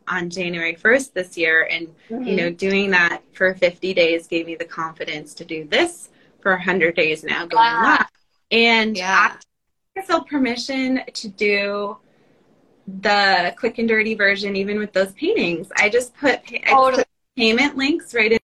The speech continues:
Speaker 1: my newsletter. I didn't create product listings. I still haven't taken nice
Speaker 2: Yeah.
Speaker 1: photos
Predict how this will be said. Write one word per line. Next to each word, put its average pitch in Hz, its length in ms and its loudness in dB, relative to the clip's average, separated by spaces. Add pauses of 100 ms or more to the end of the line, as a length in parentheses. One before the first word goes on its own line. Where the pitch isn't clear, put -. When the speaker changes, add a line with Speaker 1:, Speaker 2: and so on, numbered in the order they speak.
(200)
Speaker 1:
my 214 140 2
newsletter. 202 640 0
I 294 100 4
didn't 294 280 0
create 202 260 0
product 185 420 0
listings. 185 600 -6
I 196 120 0
still 240 360 0
haven't 226 360 -4
taken 170 440 -4
nice 165 160 -6
Speaker 2:
Yeah. 277 220 4
Speaker 1:
photos - 160 -8